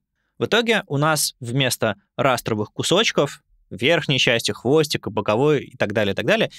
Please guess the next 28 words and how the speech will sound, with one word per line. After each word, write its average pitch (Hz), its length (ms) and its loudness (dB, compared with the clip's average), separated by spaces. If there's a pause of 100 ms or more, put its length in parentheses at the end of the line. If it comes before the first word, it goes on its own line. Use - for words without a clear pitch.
(140)
есть 190 340 0
нормальный 127 580 2
векторный 107 440 -2
исходник. - 400 -4 (500)
Это 131 120 -2
значит, 208 260 0
что, 156 360 0 (200)
во-первых, 139 640 -2 (220)
мы 127 160 0
можем 120 460 0 (680)
экспортировать 120 680 -2
в 113 40 -6
него 113 200 -2
какие-то 117 300 -6
S - 260 -6
V 127 100 0
G 113 360 -2
части, 180 460 -2 (180)
то 131 80 0
есть 120 160 -4 (100)
в 120 60 -10
векторной 117 540 -2
графике, 104 500 -4 (280)
и 190 160 -2
использовать 151 600 0
их 135 200 -6
у 117 40 -4
себя 117 440 -2